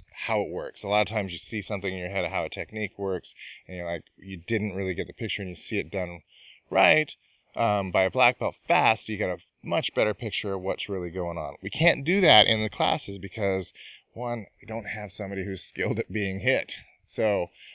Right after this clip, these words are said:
um, you don't see that in the classes as much, but we did take, um, a couple of weekends and got some people toughened up and ready to take some shots, and the black belts did techniques on 'em. So you'll wanna,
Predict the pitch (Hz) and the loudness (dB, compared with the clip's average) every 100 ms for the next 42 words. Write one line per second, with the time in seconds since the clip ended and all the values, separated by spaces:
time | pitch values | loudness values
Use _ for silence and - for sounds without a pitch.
0 | - 92 87 101 110 - - 113 101 92 | -12 -8 -2 0 -2 -4 -2 2 2 2
1 | - 87 - 143 143 147 117 107 90 101 | 0 -6 -2 2 2 0 -2 -2 -2 -2
2 | 95 - - 90 - - - 101 90 120 | -2 -2 -2 -4 -4 -12 -10 -6 0 0
3 | 117 - 104 92 - - - - - 90 | 0 2 2 0 -4 -20 -20 -20 -10 -6
4 | 87 82 80 82 - _ _ _ _ - | -4 -4 -8 -10 -16 _ _ _ _ -16
5 | - 139 135 123 113 127 - 135 127 120 | -2 0 2 2 2 0 0 0 2 -2
6 | 117 - - - - 98 90 90 - 113 | -6 -12 -18 -16 -8 -4 -4 -8 -2 -2
7 | 113 - 104 117 107 101 123 110 104 104 | 0 -4 -6 -4 -4 -2 -2 -2 0 2
8 | 107 101 95 101 98 90 82 - 113 104 | 2 0 -2 0 0 -4 -8 -6 -2 -2
9 | 107 92 - 98 95 - - - - - | -4 -4 0 2 0 -2 -16 -18 -18 -16
10 | 82 - 92 92 92 - 98 82 - 87 | -12 0 0 0 -4 -4 -6 -4 -4 -6
11 | 98 92 - 90 80 78 - 92 90 - | -6 -10 -6 -6 -6 -6 -2 0 0 -4
12 | - - - - 101 95 107 104 90 | -20 -20 -14 -2 0 2 2 2 0